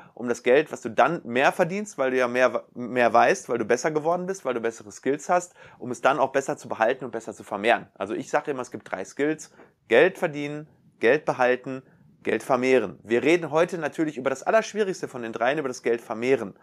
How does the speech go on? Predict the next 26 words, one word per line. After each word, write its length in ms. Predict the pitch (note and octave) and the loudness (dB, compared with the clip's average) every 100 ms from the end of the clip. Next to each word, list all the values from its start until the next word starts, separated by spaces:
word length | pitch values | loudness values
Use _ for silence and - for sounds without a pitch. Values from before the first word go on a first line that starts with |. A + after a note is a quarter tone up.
| _ - _ - | _ -20 _ 0
Wenn 260 | A2 E3+ | 2 2
du 160 | E3+ - | 0 2
aber 360 | B2+ C3 A#2 - | 4 6 4 -2
Skill 280 | - - A#2 | -12 -2 2
eins 300 | C#3+ F3 - | 4 2 -2
noch 120 | C#3 | -8
nicht 340 | C3 B2+ _ - | -8 -14 _ -6
perfektioniert 640 | C3+ B2+ - C3+ D3+ E3 | -6 -6 -12 -6 -4 -2
hast, 180 | G#2+ - | -6 -8
ist 220 | - - | -16 -10
das 140 | B2+ | -8
dein 140 | B2+ A#2+ | -6 -2
größter 320 | B2 C3 B2+ | -2 -2 -2
Hebel 260 | B2 C3 A#2 | 0 2 0
mit 160 | G#2+ | 0
deinen 140 | G#2 - | -4 0
ersten 340 | A2+ - A#2 | -4 -4 -14
zehntausend 520 | - A2 A2 G#2 G2+ | -8 -8 -6 -6 -4
Euro. 380 | F#2+ G#2 F#2+ - _ _ _ | -4 -2 -4 -8 _ _ _
Und 220 | G#2+ A#2 | 0 2
dann 140 | D#3+ | 4
erstmal 340 | E3 F3+ E3+ C#3 | 2 2 0 2
Geld 240 | B2+ B2+ | 0 2
behalten, 680 | G#2 G2+ A2+ C#3+ G#3 A#3+ B3 | 0 4 4 2 -4 -8 -8
bedeutet 580 | F#2+ B2 C3 D3 E3+ - _ _ - | -4 2 2 2 -6 -10 _ _ -8
Mindset, 640 | B2 C#3+ D#3+ G3 G3 - | -2 -2 0 2 2 0